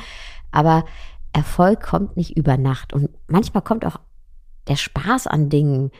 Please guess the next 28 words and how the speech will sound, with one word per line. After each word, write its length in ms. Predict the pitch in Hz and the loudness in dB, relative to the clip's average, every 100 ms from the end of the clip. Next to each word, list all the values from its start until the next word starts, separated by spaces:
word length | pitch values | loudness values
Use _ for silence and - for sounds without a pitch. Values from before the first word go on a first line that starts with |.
| _ | _
nicht 220 | 160 - | 0 0
über 220 | 151 135 | 2 4
Nacht. 260 | 123 123 - | 4 0 0
Und 80 | 143 | 0
manchmal 260 | 156 180 | 0 0
kommt 220 | 165 180 - | 0 -2 -4
auch 60 | |
das 220 | - 151 - | -4 -6 -2
Ergebnis 840 | 156 - 160 220 - 156 143 - _ | -4 2 4 4 2 -2 -2 -10 _
auch 380 | - - 277 - | -4 2 2 2
nicht. 200 | 151 127 | -2 -2
Was 100 | 139 | -4
heißt 140 | 117 - | -4 0
manchmal? 400 | 143 175 - 143 | 0 0 -4 2
Nie 440 | 165 247 170 135 | 6 6 4 -2
kommt 220 | - 135 127 | -2 0 0
das 120 | 120 | -2
Ergebnis 500 | 120 123 - - - | -2 -2 -4 -6 -10
über 220 | - - | -6 -4
Nacht. 240 | - - - - | -4 -6 -12 -6
Und 200 | - 147 | 0 0
trotzdem 800 | - 175 208 - 151 156 175 190 - _ _ - _ - | 2 0 0 0 2 4 4 0 -4 _ _ -20 _ -18
zahlt 460 | - - 175 185 - | -4 4 6 4 2
alles, 500 | - 156 214 240 - 156 | 2 4 2 0 -6 0
was 280 | 156 156 | 0 0
du 140 | - 151 | -2 0
jetzt 460 | 143 147 151 - | 2 0 -2 -12
tust, 800 | - - 277 180 170 247 - - | -12 -4 0 2 2 0 -2 -18